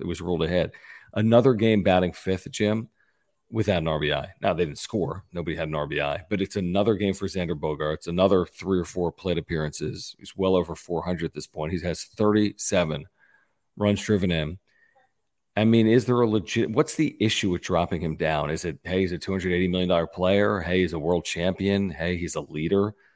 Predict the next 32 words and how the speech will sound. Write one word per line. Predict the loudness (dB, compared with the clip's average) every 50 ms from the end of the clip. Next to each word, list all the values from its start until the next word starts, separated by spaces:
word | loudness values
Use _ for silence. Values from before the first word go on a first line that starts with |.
| _ -20 -20 -14 -6
We | -4 -2 0
don't | 0 0 0 0
wanna | 0 2 2 2 0 0 -4 -8 _ _ -8
do | -4 -2 0 2
that. | 2 2 2 0 -4 -10 -14 -20 -20 _ _ _ _
Is | -4 -2 -2
it, | -2 0
like, | 0 2 2 2 0 -2 -8 -20 _ _ _ _ _ _ _ _ _ _ _ _ _ -20 -20 -18 -14 -14 -14 -14 -10 -4 -2
unwritten | -2 0 0 0 2 2 2 2 0 -4 -4 -6 -12 _ _ _ _ _ _ _ _ _ -8
to | -4 -2
not | 0 0 2 2
move | 2 0 0
him | 0 -2 0
down | 2 2 2 2
the | 2 2
order | 2 2 2 2
because | 0 -2 -2
this | -2 -2 -2
is | -2 0
Xander | 0 0 0 0 0
Bogaerts? | 2 2 2 2 2 2 0 0 -2
He's | -4 -4
a | -2
member | -2 0 0 0
of | -2
the | -2
Big | 0 -2 -2 -2
Four. | -4 -4 0 0 0 0
He | 0 -4
can't | -10 -8 -6 -4 -2 0
bat | 0 0 2 2
eighth. | 2 2 2 0 -2 -6 -14